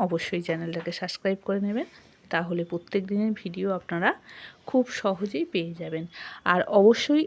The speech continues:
আজকের এই গোটা সেদ্ধটা কেমন হয়েছে অবশ্যই কমেন্টে জানাবেন। আর যদি আপনাদের হাতে সময় থাকে, যে কোনো দিন কিন্তু আপনারা এইভাবে গোটা সেদ্ধ একটু রান্না করে অবশ্যই খাবেন, খেতে কিন্তু ভীষণ ভালো। আর যতদিন ঠান্ডা থাকবে,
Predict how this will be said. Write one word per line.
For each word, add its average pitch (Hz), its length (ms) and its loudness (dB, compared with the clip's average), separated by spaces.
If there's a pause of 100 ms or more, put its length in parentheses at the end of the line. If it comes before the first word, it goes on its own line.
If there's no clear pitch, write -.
আজকের 247 400 0
এই 247 140 6
গোটা 214 240 0
সেদ্ধটা 233 460 2
কেমন 190 360 0
হয়েছে 208 400 0 (320)
অবশ্যই 175 440 -4
কমেন্টে 180 420 -6
জানাবেন। 156 440 -8 (640)
আর 165 100 4 (200)
যদি 208 300 6
আপনাদের 196 540 4
হাতে 185 260 -2
সময় 175 400 0
থাকে, - 380 -4 (400)
যে 180 180 0
কোনো 190 260 0 (140)
দিন 185 200 2
কিন্তু 208 340 0
আপনারা 196 420 6
এইভাবে 190 440 4
গোটা 180 280 0
সেদ্ধ 180 260 -2 (120)
একটু - 180 -4 (540)
রান্না 185 340 8
করে 196 280 2
অবশ্যই 180 460 4 (100)
খাবেন, 175 320 -2 (460)
খেতে 196 300 2
কিন্তু 214 340 2
ভীষণ 202 400 0 (100)
ভালো। 170 340 2 (100)
আর 175 160 4 (140)
যতদিন 208 440 4
ঠান্ডা 185 360 2
থাকবে, - 420 -2